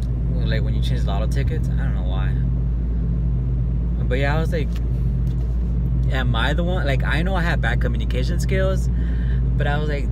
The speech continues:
damn, I was like, are my communication skills that bad that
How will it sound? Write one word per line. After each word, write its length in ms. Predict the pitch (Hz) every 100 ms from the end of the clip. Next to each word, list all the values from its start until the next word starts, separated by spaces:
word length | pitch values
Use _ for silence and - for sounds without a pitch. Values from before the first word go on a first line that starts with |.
| - 127
damn, 300 | 151 160 135
I 160 | 123
was 100 | 135
like, 140 | 120 - - - 113
are 120 | 117
my 240 | 113 107 135
communication 1040 | 160 - - 127 165 - - - - - -
skills 360 | - 131 123 120 107
that 400 | 95 131 - -
bad 500 | 113 151 175 180 123
that 320 | 113 107